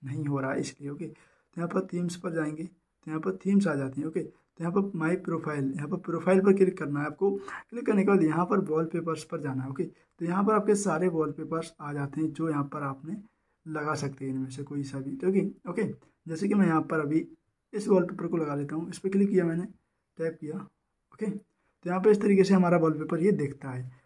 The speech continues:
तो apply पर click करना है आपको और both पर click कर देंगे। तो यहाँ पर turn on कर देते हैं। तो यहाँ पर ये हमारा wallpaper set हो चुका है। जैसे कि यहाँ पर आप देख पा रहे हैं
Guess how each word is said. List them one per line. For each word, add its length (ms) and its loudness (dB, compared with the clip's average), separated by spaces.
तो 40 0
apply 360 2
पर 120 8
click 220 6
करना 200 4
है 60 6
आपको 220 2
और 80 -6
both 240 8
पर 180 4
click 200 4
कर 100 2
देंगे। 260 -2
तो 600 -14
यहाँ 160 -4
पर 180 -12
turn 160 -6
on 140 -2
कर 80 -8
देते 240 -6
हैं। 100 -6
तो 320 -12
यहाँ 100 0
पर 120 4
ये 140 10
हमारा 240 6
wallpaper 400 0
set 300 -8
हो 60 -6
चुका 240 -6
है। 160 -6
जैसे 160 -6
कि 60 0
यहाँ 140 8
पर 120 10
आप 140 6
देख 220 -2
पा 80 -4
रहे 120 -2
हैं 120 -8